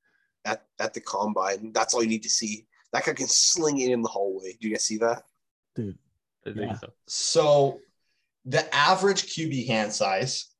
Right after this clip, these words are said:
Speaker 4: measured at the combine is nine and seven tenths of an inch.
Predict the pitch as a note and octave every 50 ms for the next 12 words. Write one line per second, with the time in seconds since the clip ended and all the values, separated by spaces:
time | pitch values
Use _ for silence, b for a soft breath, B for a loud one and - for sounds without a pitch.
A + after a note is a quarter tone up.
0 | _ _ - G#2+ G#2 G#2 - A#2+ A2+ A2 G#2+ - - - - - G#2+ G2+ G2+ F#2+
1 | F#2 F#2 F2 F2 F2+ G2+ B2+ C3+ - _ _ _ _ _ _ _ _ _ _ _
2 | - G#2+ A2+ A2 - A#2 G#2+ A2+ A#2 B2+ C3+ C#3 D3 D#3 D#3 D3+ C#3+ - - B2+
3 | B2 A2+ - - - B2+ B2+ B2 A#2+ A#2 - - B2 G#2 G2 G2 - - - G#2
4 | - - - - - - - - - - -